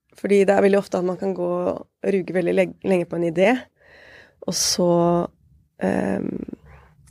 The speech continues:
og liksom finpusse på liksom ideen før man tar, setter det ut i livet,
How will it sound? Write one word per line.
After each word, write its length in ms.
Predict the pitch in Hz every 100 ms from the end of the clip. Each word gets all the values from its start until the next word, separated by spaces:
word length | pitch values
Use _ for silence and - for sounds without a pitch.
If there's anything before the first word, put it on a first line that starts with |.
| - _ -
og 60 | 185
liksom 320 | 170 170 180 - _ _ _ _ _ -
finpusse 1040 | - 180 165 165 160 170 - - - -
på 280 | - - 175
liksom 200 | 175 185
ideen 420 | 180 165 175 196 185
før 240 | - 180
man 200 | 170 170 185 - _ _ _ _ _ _ _ _ _ _ _ _ _ _ -
tar, 360 | - - - 160
setter 240 | 180 180
det 100 | 165
ut 60 | 165
i 40 |
livet, 280 | 165 165